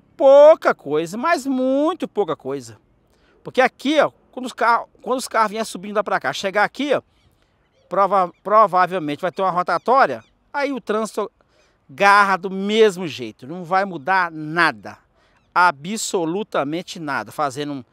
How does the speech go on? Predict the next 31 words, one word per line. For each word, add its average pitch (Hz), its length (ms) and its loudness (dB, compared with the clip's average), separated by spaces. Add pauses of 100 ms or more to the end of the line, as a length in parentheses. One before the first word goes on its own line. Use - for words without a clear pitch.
(680)
uma 143 180 -6
via 135 240 -8
subindo 139 460 -12
aqui, 135 160 -14
de-, 151 180 -8
ou 160 220 -8 (180)
uma 151 200 -8
via 156 120 -16
subindo 196 400 -10
e - 40 -6
descendo, 208 320 -6
também 156 140 -10
importa 196 280 -2
também. 151 240 -10 (1040)
Mas 147 120 -10
para 208 140 2
fazer 220 220 0
uma 214 140 2
via 165 200 -4
subindo 165 340 -8
e - 20 -16
descendo, 180 500 -4 (1400)
lá 180 240 2
embaixo 180 460 4
que 190 60 -8
eu 170 40 -4
estou 170 160 -8
chegando, 147 380 -6
lá 175 80 2
agora 170 320 0
mesmo, 170 400 -2